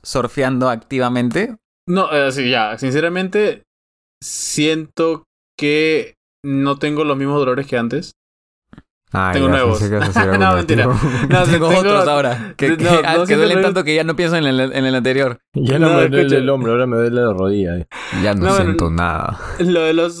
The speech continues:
Speaker 2: lo del hombro va a seguir toda
Speaker 4: Estoy
Speaker 2: mi vida hasta que me
Speaker 4: cansado,
Speaker 2: opere.
Speaker 4: jefe.
Speaker 2: Pero en general ya no siento tanto los dolores, eh, que tenía antes.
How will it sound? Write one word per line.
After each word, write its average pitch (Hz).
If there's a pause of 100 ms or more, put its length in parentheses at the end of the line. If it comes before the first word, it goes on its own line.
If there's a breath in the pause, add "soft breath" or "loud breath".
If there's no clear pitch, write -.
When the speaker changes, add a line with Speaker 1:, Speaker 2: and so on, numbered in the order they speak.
Speaker 2:
lo 151
del 165
hombro 220
va 156
a 147
seguir 151
toda 160
Speaker 4:
Estoy 156
Speaker 2:
mi 147
vida 143
hasta 101
que 92
me -
Speaker 4:
cansado, 82
Speaker 2:
opere. 113
Speaker 4:
jefe. 76 (800)
Speaker 2:
Pero 135
en 135
general 151
ya 147
no 170
siento 165
tanto 151
los 151
dolores, 123
eh, 107
que 113
tenía 117
antes. 113